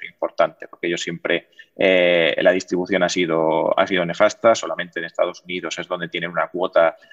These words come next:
bastante, bastante importante. Y, y bueno, no sé cómo veis un poquito este, este tema.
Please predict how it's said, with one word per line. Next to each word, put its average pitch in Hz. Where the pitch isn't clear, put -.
bastante, 90
bastante 87
importante. 101
Y, 120
y 110
bueno, 123
no 117
sé 147
cómo 101
veis 98
un 98
poquito 95
este, 90
este 98
tema. 92